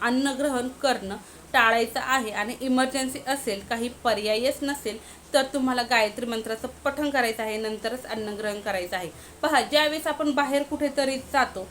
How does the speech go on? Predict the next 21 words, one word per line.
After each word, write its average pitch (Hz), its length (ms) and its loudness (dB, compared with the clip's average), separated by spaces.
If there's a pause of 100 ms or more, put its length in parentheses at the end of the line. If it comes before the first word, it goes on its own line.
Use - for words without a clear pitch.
(260)
आणि 247 120 2
आपल्याला 269 320 2
पर्याय 254 460 4
नसतो, 269 300 -4
त्यावेळेस 247 340 0
आपण 254 180 -4
नाश्ता 247 400 -2
वगैरे 233 240 -2
करण्यासाठी, 220 520 -4
अगदी 214 240 -4
वडापाव 226 440 0
खाण्यासाठी 214 420 -6
जरी 214 200 -6 (120)
थांबलो 202 240 -6 (420)
तरीही 269 300 4
वडापाव 254 540 2
खाण्यापूर्वी 240 680 -2 (100)
आपल्याला 208 480 -2 (320)
प्रथम 262 360 0
गायत्री 220 420 2
मंत्राचं 220 440 -4